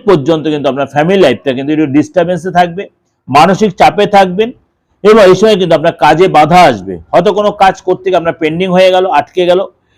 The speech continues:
এটার জন্য কিন্তু আপনাকে ধীর স্থির হতে হবে, চাপ রাখবেন, হতাশ হবেন না। সাত তারিখের পর থেকে কিন্তু আপনাকে যারা ফেভারে আসবে, আপনি কোনো ঘুরতে যাওয়ার প্ল্যান করতে পারেন, ফ্যামিলির লোকেদের সাথে কোনো ফাংশনে গেলেন, সময় কাটাবেন, কোনো তীর্থস্থানে ফ্যামিলির লোককে নিয়ে গেলেন,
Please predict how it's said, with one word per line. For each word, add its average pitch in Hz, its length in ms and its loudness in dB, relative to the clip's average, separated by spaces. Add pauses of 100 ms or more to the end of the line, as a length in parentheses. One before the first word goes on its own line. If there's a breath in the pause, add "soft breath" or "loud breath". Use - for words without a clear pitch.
(120)
এটার 175 260 0
জন্য 202 160 -2
কিন্তু 175 200 -2
আপনাকে 170 200 -8
ধীর 147 280 -2
স্থির 190 240 -8
হতে 190 180 -2
হবে, 202 140 -2 (520)
চাপ 170 200 4
রাখবেন, 190 260 0
হতাশ 175 400 0
হবেন 110 200 -2
না। 95 120 -12
সাত - 260 -4 (100)
তারিখের 208 360 0
পর 143 120 0 (100)
থেকে 147 140 -2
কিন্তু 139 240 -6
আপনাকে 135 360 -4 (640)
যারা 165 340 4
ফেভারে 180 300 4
আসবে, 196 340 2
আপনি 143 260 -4
কোনো 180 240 -2
ঘুরতে - 220 -6
যাওয়ার 180 180 0
প্ল্যান 151 260 0
করতে 185 280 -6
পারেন, 185 160 -4
ফ্যামিলির 160 340 -4
লোকেদের 175 260 -6
সাথে 180 180 -8
কোনো 170 160 -6
ফাংশনে 143 420 -6
গেলেন, 180 240 -2 (580)
সময় 196 240 2
কাটাবেন, 196 300 -2
কোনো 196 140 -6
তীর্থস্থানে 180 420 -6
ফ্যামিলির 175 300 -2
লোককে 190 200 -4
নিয়ে 185 160 -4
গেলেন, 185 200 0